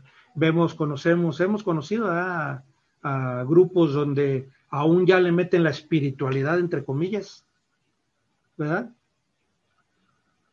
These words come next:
Mas sigue siendo falso, sigue siendo equivocado, porque ningún programa puede hacer libre a nadie, porque únicamente Cristo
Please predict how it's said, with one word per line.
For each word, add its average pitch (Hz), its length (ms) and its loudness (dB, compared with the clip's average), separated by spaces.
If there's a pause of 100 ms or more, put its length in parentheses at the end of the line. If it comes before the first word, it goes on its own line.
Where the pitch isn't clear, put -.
(420)
Mas 127 160 -12
sigue 180 220 -6
siendo 185 260 -2
falso, 175 440 -10 (1120)
sigue 202 220 0
siendo 208 260 4
equivocado, 170 640 -2 (1500)
porque 180 260 2
ningún 214 480 4 (160)
programa 208 560 4
puede 208 200 4
hacer 196 260 2
libre 202 320 4
a 160 80 0
nadie, 220 640 0 (1500)
porque 180 360 0
únicamente 226 800 4
Cristo 240 840 4